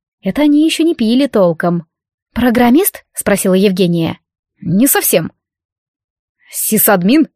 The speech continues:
включился в процесс Владимир Ясносолнышко. «Тепло. Ладно, давайте попроще. Вам нужен специалист по компьютерной безопасности?»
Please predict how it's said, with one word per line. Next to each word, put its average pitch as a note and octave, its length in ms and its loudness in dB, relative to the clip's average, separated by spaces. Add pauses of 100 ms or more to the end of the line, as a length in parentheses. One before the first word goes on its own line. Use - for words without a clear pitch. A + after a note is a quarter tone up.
(200)
включился G#3 420 0
в - 60 -6
процесс - 560 -2
Владимир G3 360 2
Ясносолнышко. F#3+ 920 -2 (960)
«Тепло. A#3+ 580 2 (120)
Ладно, F3+ 880 -2
давайте D#4 440 0
попроще. G3+ 640 -2 (680)
Вам D#4 280 2
нужен G4+ 260 2
специалист D4 580 0
по G#3+ 120 -4
компьютерной B3+ 580 0
безопасности?» A#3+ 880 -2